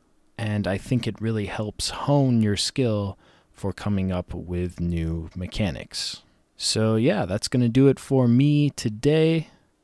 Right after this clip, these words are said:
Thank you for listening to the episode. I hope you got some, uh, good tips and pointers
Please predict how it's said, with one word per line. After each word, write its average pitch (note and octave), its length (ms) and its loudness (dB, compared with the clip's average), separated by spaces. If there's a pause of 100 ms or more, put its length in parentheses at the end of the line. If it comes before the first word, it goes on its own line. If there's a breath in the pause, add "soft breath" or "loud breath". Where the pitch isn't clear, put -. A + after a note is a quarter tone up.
(120)
Thank D3 240 -4
you D3 80 4
for C3 160 -2
listening B2 520 2
to A2 180 -2
the - 200 -6
episode. B2+ 600 0
I G#2 60 -2
hope G2 260 -6
you G2 100 -4
got G2+ 320 -4
some, G2 580 0
uh, F#2 320 -6
good G#2 300 -4
tips - 320 -4
and G#2+ 160 0
pointers D#3 500 4